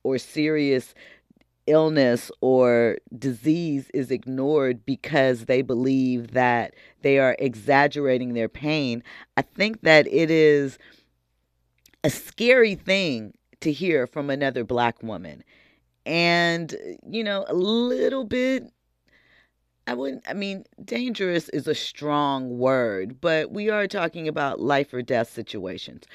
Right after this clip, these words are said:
She wasn't per se. She's talking about maybe the women that are trying to, you know, skip around and get on. However, she has a large platform.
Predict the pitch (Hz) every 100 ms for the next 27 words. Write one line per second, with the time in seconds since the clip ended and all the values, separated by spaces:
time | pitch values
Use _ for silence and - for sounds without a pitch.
0 | - - - 302 269 160 135 135 113 160
1 | 135 - 131 135 - 302 302 285 185 143
2 | - 147 143 135 120 139 135 139 135 135
3 | 135 135 135 127 123 160 139 127 127 147
4 | 127 - - - - - 285 233 214 208
5 | - - - - 226 202 185 180 170 156
6 | 151 135 - 185 156 117 147 175 180 214
7 | 254 160 131 - _ _ - 254 214 190
8 | 170 160 156 - 160 139 - 143 135 139